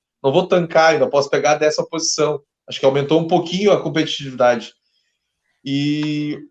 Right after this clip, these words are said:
eu acho que esse ano vai ser bem dispa-, vai ser bem disputada, né? A N B A. Que as trocas, tirando, claro, o Lakers e o Nets ali, que tão dois,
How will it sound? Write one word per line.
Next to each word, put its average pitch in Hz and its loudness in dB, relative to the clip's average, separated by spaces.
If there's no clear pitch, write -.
eu 139 4
acho 160 4
que 180 2
esse 180 2
ano 180 6
vai 185 2
ser 196 0
bem 190 2
dispa-, 220 2
vai 170 4
ser 175 -2
bem 170 2
disputada, 180 0
né? 117 -6
A 120 -4
N 120 -2
B 120 0
A. 117 6
Que 123 0
as 120 0
trocas, 143 2
tirando, 170 2
claro, 160 4
o 123 0
Lakers 131 2
e 123 -6
o 120 -2
Nets 135 0
ali, 127 -2
que 127 -14
tão 113 -4
dois, 135 -2